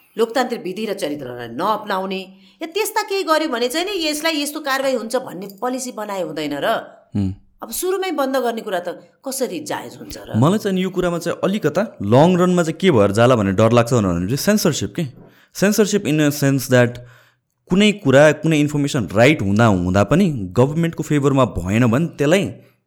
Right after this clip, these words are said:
Speaker 2: त्यसलाई सेन्सर गर्न थाल्यो भने या त्यसलाई फिल्टर गर्ने पोलिसी बनाउन थाल्यो भने त त्यो त right to इन्फर्मेसनकै कुरा आयो क्या। Right to इन्फर्मेसन एउटा सिटिजनको त्यो त स्न्याच गरे जस्तो भइन्छ नि त।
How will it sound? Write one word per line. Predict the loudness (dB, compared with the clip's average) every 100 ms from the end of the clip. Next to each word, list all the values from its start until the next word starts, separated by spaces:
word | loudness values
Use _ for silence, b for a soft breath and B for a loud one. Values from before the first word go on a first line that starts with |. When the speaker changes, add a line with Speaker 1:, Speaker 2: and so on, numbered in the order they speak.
| _ _
Speaker 2:
त्यसलाई | 4 6 6
सेन्सर | 2 0 0
गर्न | 0 0
थाल्यो | -2 -4 -2
भने | -2
या | 0
त्यसलाई | 4 4
फिल्टर | 4 2 0
गर्ने | 2 2 0
पोलिसी | 0 -2 -2
बनाउन | -2 -2 -2 -2
थाल्यो | -4 -2 -2
भने | -2 0
त | 0 0 B B B B B B _ 2
त्यो | 4
त | 8 10 10 10 8
right | 6 4 6
to | 4
इन्फर्मेसनकै | 4 4 4 4 2 0
कुरा | 0 0 0
आयो | 0
क्या। | 0
Right | 4 4
to | 4
इन्फर्मेसन | 2 4 4 4 2 2
एउटा | 4 4
सिटिजनको | 2 -2 -4 -4 -2 -2
त्यो | -2 0
त | 0 0 -6 B B
स्न्याच | 0 2 2
गरे | 2 2 2
जस्तो | -2 -8
भइन्छ | -8 -2 0 2
नि | 0 -2
त। | -8